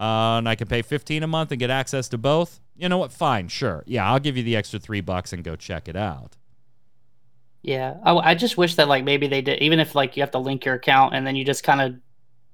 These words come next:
Speaker 2: give me, like, a discount, I guess. Like, you, you basically just kinda make it free or something, or maybe it's free for, like, three or four months or something. I would try it, if, as long as it's in the same client.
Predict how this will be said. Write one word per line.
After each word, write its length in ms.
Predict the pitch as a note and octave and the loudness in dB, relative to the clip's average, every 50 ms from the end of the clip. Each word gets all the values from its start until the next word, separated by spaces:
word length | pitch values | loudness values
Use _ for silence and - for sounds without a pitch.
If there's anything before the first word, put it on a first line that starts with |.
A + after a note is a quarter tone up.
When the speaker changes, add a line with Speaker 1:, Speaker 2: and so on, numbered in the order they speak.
| - - - - | -20 -20 -16 0
Speaker 2:
give 160 | - D3 C#3 | 0 0 0
me, 80 | C3+ D3 | 2 2
like, 180 | C#3 C#3 C#3 - | 2 2 2 0
a 60 | B2+ | -6
discount, 800 | B2 B2+ B2+ - D3 D3+ D3 - - E3 D#3+ D#3+ E3 E3 E3 - | -10 -10 -2 2 2 2 2 2 2 4 6 8 8 6 6 2
I 80 | D3+ | 0
guess. 340 | D3 D3+ D#3+ D#3+ E3+ E3 - | 4 8 8 8 8 6 2
Like, 300 | C#3+ C3+ B2 - C3+ - - - - - - - | -2 -4 -4 -6 -14 -18 -18 -20 -20 -20 -16 -2
you, 160 | - D3 D3 - - | -2 -2 -2 -2 -2
you 60 | D3+ | 4
basically 380 | D#3 D#3+ D#3+ D#3+ - - D#3 | 4 4 4 4 2 0 2
just 240 | C#3 D3 D3+ - - | 2 2 -2 0 4
kinda 160 | - D3 C#3+ | 4 4 4
make 180 | C3+ C3+ C#3 C3+ | 4 -2 -4 -4
it 80 | A#2 - | -6 -12
free 260 | - - C#3 C#3 D3 | -8 -6 -4 0 0
or 80 | D3+ | 0
something, 320 | D3 - E3+ E3 E3+ F3 D#3 | 2 2 0 2 2 2 4
or 80 | E3 | 4
maybe 220 | E3+ F3+ F#3 F#3 F#3 | 6 6 6 6 4
it's 140 | E3 F3 - | 2 2 -2
free 180 | - D#3+ D#3 | 0 0 0
for, 140 | D3+ - E3 | 2 4 4
like, 180 | D3+ C3 - - | 2 2 2 -2
three 160 | D3 C#3+ C#3 | -2 0 0
or 60 | C#3 | 0
four 160 | - C#3+ C#3 | 0 0 0
months 260 | C3 B2+ C3 C#3 - | 2 2 0 0 0
or 60 | D#3 D3+ | -6 -2
something. 320 | - F3 E3+ E3+ F#3 E3 | 0 -2 0 0 -2 4
I 120 | - - | 6 6
would 140 | A3 B3+ - | 6 6 4
try 300 | - - - C3+ C#3+ D3 | 0 -2 2 6 6 6
it, 220 | C3 B2 B2+ A#2+ - | 6 4 2 2 2
if, 100 | E3 E3 | 0 2
as 160 | C#3 D3+ D3 | 2 2 6
long 160 | F#3 G3+ A#3+ | 8 8 8
as 60 | B3 A3 | 8 4
it's 60 | - | 2
in 100 | A#3 G#3 | 0 0
the 80 | E3 | 0
same 240 | E3 - F#3+ F3+ D#3+ | 0 2 2 2 2
client. 420 | E3 - - E3+ D#3 C3 A#2 A#2 | -2 2 4 4 4 4 2 -4